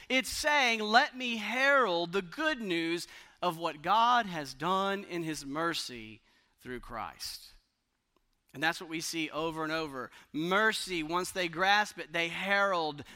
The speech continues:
they proclaim, they rejoice. Zechariah is a beautiful picture of what God wants us to do.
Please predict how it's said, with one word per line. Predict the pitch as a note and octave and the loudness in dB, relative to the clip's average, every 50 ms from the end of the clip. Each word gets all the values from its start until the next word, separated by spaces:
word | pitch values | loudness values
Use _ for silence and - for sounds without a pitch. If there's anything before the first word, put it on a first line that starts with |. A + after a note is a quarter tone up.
| - - | -4 0
they | F#3+ G3 | 0 0
proclaim, | F#3 - G3 G3 - - F#3+ G#3+ G#3+ G#3+ G#3+ G3+ F#3+ F3+ E3 E3 | 0 0 -6 -6 -6 -6 -2 0 2 2 2 2 0 -2 -2 0
they | E3 E3 F3 | 0 0 0
rejoice. | E3 E3+ F3+ E3+ C#3 - - G3 A3+ A3 A3+ A3+ A#3 A3+ G3+ E3+ - - - - - - - - - - | 0 0 -2 -2 -2 -6 -4 -2 0 0 2 2 2 0 0 -2 -4 -4 -6 -6 -10 -12 -18 -18 -12 -8
Zechariah | C#3+ D3+ F#3+ F#3+ - G#3+ G#3+ G3+ G3+ G3 F#3+ E3+ D#3 D3+ D3+ | -2 0 0 0 0 0 0 2 4 6 6 6 4 2 0
is | - F3 D#3+ D3+ | -2 -4 -4 -2
a | E3 D#3+ | -4 -4
beautiful | D#3 E3+ F#3 F3+ E3 F3+ F3 D#3+ | -2 -2 -2 -2 -2 -4 -6 -4
picture | - G3 F#3 D#3+ E3+ E3 | -4 -4 -4 -4 -6 -8
of | D3+ D3+ D3+ | -8 -8 -8
what | D#3 D#3 A2+ D3 | -8 -8 -8 -4
God | E3 E3+ F3 E3+ E3 D#3+ | 0 0 2 2 2 0
wants | D#3 D#3+ E3 F3 F3 E3 E3+ - - - | -2 -6 -4 -2 -2 -2 -4 -8 -6 -2
us | D#3 D#3+ D#3+ - | -2 -2 -2 -2
to | - E3 | -6 -6
do. | E3 F3+ E3+ C#3+ | -2 -2 -2 -2